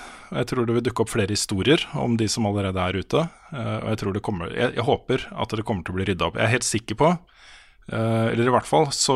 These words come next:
hvis du driver et spillselskap i dag i dette klimaet med disse historiene her som utgangspunkt, og ikke tar det seriøst, ikke tar det opp internt, ikke, ikke går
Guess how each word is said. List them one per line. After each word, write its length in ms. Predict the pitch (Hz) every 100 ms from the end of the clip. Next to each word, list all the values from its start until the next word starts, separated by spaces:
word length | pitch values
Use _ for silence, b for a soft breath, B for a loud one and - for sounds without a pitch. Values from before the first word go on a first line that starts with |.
| 131
hvis 140 | -
du 60 | 147 151
driver 460 | 123 107 101 117 147
et 80 |
spillselskap 720 | - 101 87 - - 135 135 165
i 60 | 147
dag 300 | 160 156 117
i 100 | 120
dette 240 | 123 120 -
klimaet 340 | 98 107 117
med 160 | 113 123
disse 220 | - 113
historiene 420 | - 101 95 101
her 140 | 110 110
som 220 | - 117
utgangspunkt, 500 | 98 - 139 151 -
og 100 | -
ikke 240 | - - 107
tar 180 | 113 98
det 60 | 92
seriøst, 560 | 120 123 175 - - _ b b b b
ikke 220 | 110 - 117
tar 160 | 117
det 80 | 95
opp 80 | -
internt, 400 | 113 131 156 -
ikke, 240 | 151 - 120 220
ikke 320 | 156 - 123 120
går 200 | 113